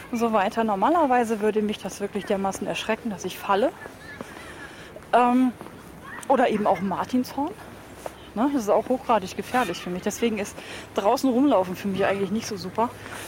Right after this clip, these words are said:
Zumindest nicht, wenn meine Ohren nicht geschützt sind. Ja,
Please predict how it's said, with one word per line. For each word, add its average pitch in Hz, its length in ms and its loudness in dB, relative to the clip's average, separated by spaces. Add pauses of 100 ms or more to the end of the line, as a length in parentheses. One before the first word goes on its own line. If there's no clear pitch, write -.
Zumindest 277 440 2
nicht, 285 340 2
wenn 262 140 4
meine 254 240 4
Ohren 285 260 6
nicht 185 160 -2
geschützt - 380 -10
sind. 160 180 -10 (3000)
Ja, 185 340 6